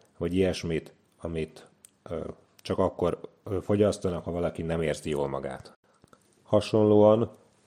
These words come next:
csak olyan oly-, olajokkal kenheti magát szombaton az ember, amit általában használnak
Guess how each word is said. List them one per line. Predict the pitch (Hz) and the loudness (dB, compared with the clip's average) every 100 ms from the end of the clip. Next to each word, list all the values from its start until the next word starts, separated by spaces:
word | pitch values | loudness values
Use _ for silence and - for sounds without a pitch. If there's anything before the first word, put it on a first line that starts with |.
| _ _ | _ _
csak | - 117 | -6 0
olyan | 135 131 120 - | 6 8 6 4
oly-, | 139 143 | 6 6
olajokkal | 147 143 117 107 - - 90 87 | 8 8 8 6 2 0 0 2
kenheti | 113 101 101 101 | 0 0 -2 -2
magát | 98 92 85 78 - _ _ | 0 2 2 0 -8 _ _
szombaton | - 113 107 95 98 87 | 0 4 4 4 2 0
az | 85 | 2
ember, | 120 123 127 120 - - _ | 2 4 4 2 -4 -20 _
amit | 107 107 - - | -2 -2 -2 -10
általában | - 110 104 104 95 92 87 | 0 2 4 4 4 4 2
használnak | 80 87 - 92 90 95 110 - | 0 0 -2 -4 -2 2 2 2